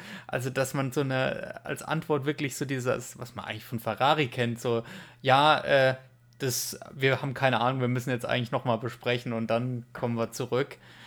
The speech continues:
Ähm, ja, das ist wirklich, äh, ja, nicht ganz so, nicht ganz so gut, weil auf, eigentlich auf so eine Situation hätte man, glaub ich, vorbereitet sein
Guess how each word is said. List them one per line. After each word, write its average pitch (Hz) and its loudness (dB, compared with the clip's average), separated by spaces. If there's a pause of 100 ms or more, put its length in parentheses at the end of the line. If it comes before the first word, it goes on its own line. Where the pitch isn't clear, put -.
(320)
Ähm, 117 -2 (220)
ja, 104 2 (340)
das 123 -4
ist - -8
wirklich, 120 -4
äh, 113 -4 (500)
ja, 156 4
nicht 139 -4
ganz 175 2
so, 123 2 (840)
nicht 185 0
ganz 202 8
so 190 4
gut, 143 -2
weil 131 8
auf, - 0 (180)
eigentlich 165 0 (800)
auf 147 -4
so - -2
eine 156 0
Situation 147 -2
hätte 135 -2
man, 131 0
glaub 127 2
ich, 123 -2
vorbereitet 123 0
sein 127 -6